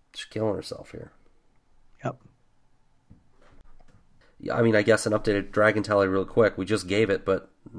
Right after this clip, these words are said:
Speaker 1: you know, Sea Smoke is now, um, you know, who knows? Instead of on the blacks, he's out there somewhere doing something. <laughs>
Speaker 2: Yeah, and that is a significant blow.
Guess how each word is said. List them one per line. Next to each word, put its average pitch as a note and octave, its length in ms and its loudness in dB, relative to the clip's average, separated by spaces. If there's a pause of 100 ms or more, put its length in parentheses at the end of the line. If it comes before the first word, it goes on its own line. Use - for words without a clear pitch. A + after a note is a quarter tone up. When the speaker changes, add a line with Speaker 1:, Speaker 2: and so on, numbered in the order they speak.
(100)
Speaker 1:
you G#2+ 120 -6
know, F#2 240 -4 (580)
Sea G#2+ 240 -6
Smoke G2 300 -2
is F#2 120 -6
now, F#2+ 360 2 (1600)
um, F#2 360 -8 (380)
you G2+ 100 -12
know, F#2 180 -10 (160)
who G#2 240 -6
knows? F#2+ 460 -4 (220)
Instead F#2 340 -4
of F#2 240 -4
on G2 120 -4
the F#2+ 60 -4
blacks, F#2 420 -8
he's F2 320 -12 (1700)
out G#2+ 220 0
there F2 160 2
somewhere G2+ 420 2
doing A#2+ 340 -2
something. - 600 -2
<laughs> - 480 -14
Speaker 2:
Yeah, G#2 380 2
and G#2+ 120 -4
that A#2+ 300 0
is - 140 -10
a G#2 40 -8
significant A2 880 -6
blow. G2+ 400 0